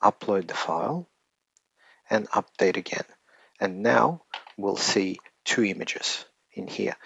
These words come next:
And one of them is cover. So the cover is the image that appears in the thumbnail view when you, when you're looking at the summary. So if we go back and we switch cover images, update,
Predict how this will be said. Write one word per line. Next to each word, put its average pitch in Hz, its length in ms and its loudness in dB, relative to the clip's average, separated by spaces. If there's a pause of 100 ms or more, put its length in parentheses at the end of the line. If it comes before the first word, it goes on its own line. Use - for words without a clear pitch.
(280)
And 104 300 -4
one 165 140 10
of 143 80 6
them 165 220 2 (280)
is - 280 2
cover. - 400 8 (160)
So - 180 0
the - 100 -4
cover - 500 2 (140)
is 104 480 0 (380)
the - 200 -2
image - 500 -2 (440)
that 98 120 6
appears 95 680 0 (120)
in 95 140 -6
the 92 60 -4
thumbnail 92 560 6
view 82 220 -8 (640)
when 90 160 -2
you, 92 180 -6
when 92 120 -6
you're 92 80 0
looking 90 260 -6
at 85 60 -12
the 90 80 -8
summary. - 500 0 (460)
So 90 480 0 (380)
if - 100 -12
we 190 80 0
go 180 140 -2
back - 440 6 (440)
and 90 180 -10
we 92 200 -4
switch - 600 0 (280)
cover 135 240 6
images, 143 520 -2 (800)
update, - 460 0